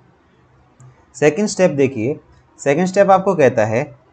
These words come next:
कि अगर डोमेन जो है, क्या बोला सेकंड स्टेप ने?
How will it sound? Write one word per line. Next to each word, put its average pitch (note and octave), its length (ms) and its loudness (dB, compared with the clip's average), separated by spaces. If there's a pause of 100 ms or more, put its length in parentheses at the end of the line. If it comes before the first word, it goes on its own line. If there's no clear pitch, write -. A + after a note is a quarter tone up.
कि D3+ 120 -8 (120)
अगर F3 280 4
डोमेन D#3 480 4
जो A2+ 180 -2
है, F#2+ 180 -14 (680)
क्या D#3+ 160 4
बोला C#3 240 4
सेकंड A2+ 260 -2
स्टेप G#2+ 240 -8
ने? A#2+ 200 -8